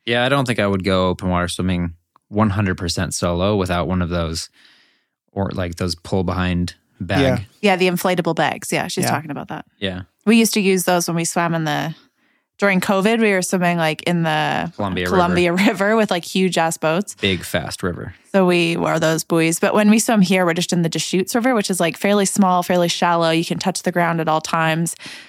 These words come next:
Speaker 3: We'll always go with each other so we can kinda keep an eye on one another.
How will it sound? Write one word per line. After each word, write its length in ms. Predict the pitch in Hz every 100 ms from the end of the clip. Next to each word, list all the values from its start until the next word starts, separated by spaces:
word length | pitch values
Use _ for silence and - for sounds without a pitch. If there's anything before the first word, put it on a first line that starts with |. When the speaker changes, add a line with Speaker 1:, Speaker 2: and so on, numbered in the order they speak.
| _
Speaker 3:
We'll 140 | - 196
always 240 | 185 180
go 160 | 185 175
with 180 | 170 165
each 200 | 165 156
other 320 | 151 156 160
so 160 | -
we 60 | 165
can 140 | -
kinda 220 | - 160 156
keep 220 | 165 160
an 80 | 156
eye 180 | 151 151
on 120 | 175
one 120 | 170
another. 380 | 170 180 214